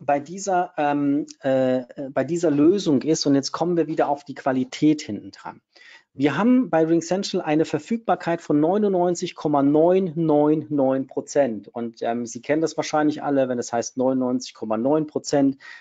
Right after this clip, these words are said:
das sind so die meisten, ja, ähm, was da hinten dran ist. Ähm, und neunundneunzig Komma neun neun Prozent, wir sehen gleich, was das bedeutet, ja, wie sicher das ganze Thema ist, was das Thema Ausfälle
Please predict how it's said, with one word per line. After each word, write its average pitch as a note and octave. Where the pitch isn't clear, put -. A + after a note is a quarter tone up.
das -
sind C#3
so B2+
die A2+
meisten, B2
ja, A2+
ähm, B2+
was B2+
da -
hinten C3+
dran C3
ist. -
Ähm, B2+
und C3+
neunundneunzig G3+
Komma D#3+
neun F3
neun D#3+
Prozent, E3
wir D3
sehen E3
gleich, C#3+
was C#3+
das -
bedeutet, D#3+
ja, B2
wie D3+
sicher F#3
das D#3
ganze D3+
Thema C#3+
ist, E3+
was C#3+
das -
Thema C#3+
Ausfälle C3